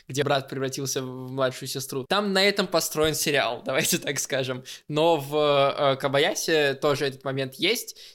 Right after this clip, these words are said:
И для тех людей, для кого это становится триггером,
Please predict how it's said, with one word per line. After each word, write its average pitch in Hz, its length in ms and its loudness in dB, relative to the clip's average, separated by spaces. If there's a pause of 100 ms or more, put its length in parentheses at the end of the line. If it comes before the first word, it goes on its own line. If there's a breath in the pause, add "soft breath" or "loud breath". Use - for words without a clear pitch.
(120)
И 175 120 -4
для 139 300 -2
тех 170 300 -2
людей, 147 260 -4
для 127 180 -4
кого 135 260 -2
это 180 140 -6
становится 135 460 -6
триггером, 156 680 -6